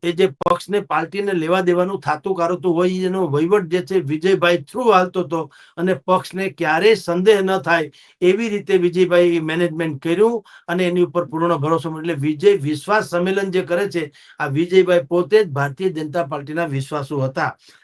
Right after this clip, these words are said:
પછી આપણે જાણીએ છીએ, ઓગસ્ટ બે હજાર સોળમાં સરપ્રાઇઝ રિલીઝ, એ પાછા મિનિસ્ટર બન્યા. જ્યારે કે નીતિન પટેલ, એ સ્વાભાવિક જ છે, મુખ્યમંત્રીના દાવેદાર હતા,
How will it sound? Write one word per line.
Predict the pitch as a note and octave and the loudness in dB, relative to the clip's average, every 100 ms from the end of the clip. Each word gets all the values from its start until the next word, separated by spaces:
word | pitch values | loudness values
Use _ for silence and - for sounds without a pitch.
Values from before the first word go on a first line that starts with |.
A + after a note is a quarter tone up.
| _ | _
પછી | D#3 D3+ G#3 | -10 -4 0
આપણે | F#3 E3+ F#3+ | 0 0 -4
જાણીએ | D#3+ D#3 F#3+ G#3 | 0 2 2 0
છીએ, | C#3 D3+ B2 _ _ - | 0 -4 -4 _ _ -2
ઓગસ્ટ | F#3 F#3 G3+ E3 | 4 4 2 2
બે | F3+ | 2
હજાર | F#3 F3+ F#3 | 2 2 0
સોળમાં | - F3 F#3 E3 A#2+ - | 2 2 2 0 -2 -6
સરપ્રાઇઝ | - F#3 F#3+ G#3+ A3+ G#3+ | 2 2 2 4 4 4
રિલીઝ, | F#3 G#3+ C#3 - _ _ E3+ | 0 0 -2 -8 _ _ -8
એ | |
પાછા | D3+ F3 G3 | -2 0 0
મિનિસ્ટર | F#3 A3 G3+ A3+ | 0 -2 0 0
બન્યા. | G3+ G3+ F#3+ F3+ _ _ _ _ _ - | 2 2 2 -4 _ _ _ _ _ -4
જ્યારે | D3+ F#3 | 0 0
કે | G3+ G3 | 0 0
નીતિન | E3+ F3 G3+ C#3+ | 0 0 -4 -2
પટેલ, | F3 G3+ G#3 F3 - _ _ _ - | 0 4 4 2 -6 _ _ _ 0
એ | F3+ G#3 | 2 2
સ્વાભાવિક | F#3 E3 F3+ A3 A3 | 2 4 6 4 2
જ | G#3+ | 0
છે, | G#3 | 0
મુખ્યમંત્રીના | G3 F3+ G#3 G3 F3 F#3 F#3 | 2 2 0 0 -4 -2 0
દાવેદાર | D3+ E3 G3 F#3 D#3 | 2 0 2 2 0
હતા, | C#3 D3+ D3 | 0 0 0